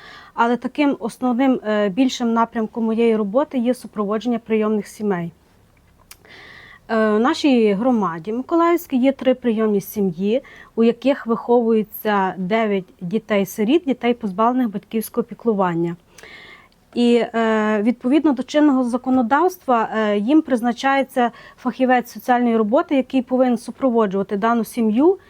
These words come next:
від початку влаштування дитини і аж до її вибуття.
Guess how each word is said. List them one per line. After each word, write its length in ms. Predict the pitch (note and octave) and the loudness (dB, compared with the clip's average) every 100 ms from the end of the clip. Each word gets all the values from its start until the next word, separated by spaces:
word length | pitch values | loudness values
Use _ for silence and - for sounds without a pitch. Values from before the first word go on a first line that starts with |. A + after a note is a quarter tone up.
| - - - | -20 -20 -2
від 240 | A3+ C#4 | 0 0
початку 800 | - A#3+ - A#3+ A3 - G#3+ G#3 - | 0 -4 0 0 0 -2 0 0 0
влаштування 680 | G#3+ A3+ - A#3 A#3 A3+ | -2 -4 -4 -2 0 0
дитини 480 | A3+ C4+ - G4+ G4+ | 0 0 2 4 4
і 200 | - C4+ | 4 0
аж 220 | - C#4 | 0 0
до 100 | A#3 | 2
її 280 | B3 A3 B3 | 2 4 2
вибуття. 600 | B3 G#3 A3 - G3 D#3+ | 2 -2 -6 -4 -4 -4